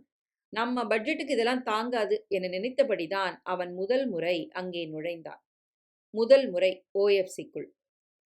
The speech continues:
கட்டடத்தின் உட்புறம் முழுக்க மெல்லிய சிவப்பு வண்ணம் மேலோங்கி இருந்தது. நின்று கொண்டு சாப்பிடும் விதமாக சாய்ந்து கோணலாக எட்டு வ-, எ-, வட்ட மேஜைகள் இருந்தன. அவனை நோக்கி சிரித்தபடி வந்த பெண் அட்டையை நீட்டினாள்.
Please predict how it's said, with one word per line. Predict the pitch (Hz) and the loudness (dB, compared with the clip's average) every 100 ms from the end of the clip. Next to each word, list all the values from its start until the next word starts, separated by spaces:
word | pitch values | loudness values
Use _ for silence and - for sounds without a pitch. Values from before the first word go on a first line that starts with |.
| _ | _
கட்டடத்தின் | 277 277 415 440 440 254 | 4 4 4 -2 0 -2
உட்புறம் | 196 202 - 269 202 | -2 -2 6 6 6
முழுக்க | 180 190 214 - 233 180 - | -4 -6 -8 -2 -2 -2 -6
மெல்லிய | 196 226 262 285 339 | 2 4 4 0 -2
சிவப்பு | 339 190 226 - 208 | -2 -2 -2 -2 -2
வண்ணம் | 170 160 226 | -2 -4 -6
மேலோங்கி | 233 233 240 214 175 | 0 2 2 0 -2
இருந்தது. | 160 156 151 - _ _ _ _ - | -8 -10 -14 -20 _ _ _ _ -8
நின்று | 208 247 269 | -2 0 0
கொண்டு | 277 208 185 | 0 -2 -2
சாப்பிடும் | 180 196 196 208 180 | 0 -2 0 -2 -2
விதமாக | 170 185 196 196 190 | -2 0 0 0 0
சாய்ந்து | 180 185 180 190 214 202 208 208 - | -4 -4 -2 -2 -2 2 4 2 0
கோணலாக | 208 226 226 190 180 190 165 - | -4 -2 0 2 4 2 2 0
எட்டு | 185 185 - 269 | -4 -4 -2 0
வ-, | 185 170 - _ 185 | 0 -2 -8 _ -4
எ-, | 175 - | -4 -2
வட்ட | 190 185 269 | -4 -2 -2
மேஜைகள் | 247 190 175 175 | 0 -2 0 -4
இருந்தன. | 160 156 156 151 - _ _ _ _ _ | -4 -8 -10 -12 -16 _ _ _ _ _
அவனை | 240 254 277 240 | 0 2 4 4
நோக்கி | 247 302 349 | 2 2 -2
சிரித்தபடி | 330 247 277 269 247 202 226 | -4 -4 0 -2 2 0 0
வந்த | 175 165 | -4 -6
பெண் | - 190 165 - | -4 -6 -6 -8
அட்டையை | 185 185 240 226 170 | -8 -2 2 2 2
நீட்டினாள். | 170 170 160 165 202 262 | -4 -10 -10 -6 -6 -8